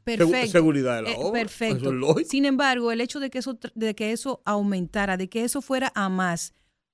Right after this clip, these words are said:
Speaker 1: para tener un conflicto con la población y los comunitarios, debió mediar y debió primar el hecho de que los ciudadanos son, deberían ser la prioridad. No quitarle los derechos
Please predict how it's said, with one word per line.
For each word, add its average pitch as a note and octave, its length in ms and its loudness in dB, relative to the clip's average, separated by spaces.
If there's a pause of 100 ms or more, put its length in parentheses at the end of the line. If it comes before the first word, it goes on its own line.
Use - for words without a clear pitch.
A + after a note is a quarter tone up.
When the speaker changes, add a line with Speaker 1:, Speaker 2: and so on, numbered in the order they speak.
(200)
Speaker 1:
para G3+ 240 0
tener A#3+ 260 0
un D#4+ 140 2
conflicto C4 640 -2
con G#3 200 -2
la G3 160 -2
población F#3+ 440 -4
y B3+ 60 0
los A3+ 180 -2
comunitarios, G3 880 -4
debió G#3 320 0
mediar F#3+ 580 0
y A3+ 120 -4
debió A3+ 340 0
primar G#3+ 720 2 (240)
el A#3+ 160 0
hecho B3+ 200 -2
de A#3 100 -2
que A3 120 -4
los G3+ 160 -2
ciudadanos G3+ 640 -4
son, F#3+ 180 -14
deberían G#3 460 -4
ser G#3+ 240 -8
la G3 220 -4
prioridad. F3 540 -4 (240)
No A#3+ 200 4
quitarle C#4+ 460 2
los B3 160 0
derechos G#3 680 -2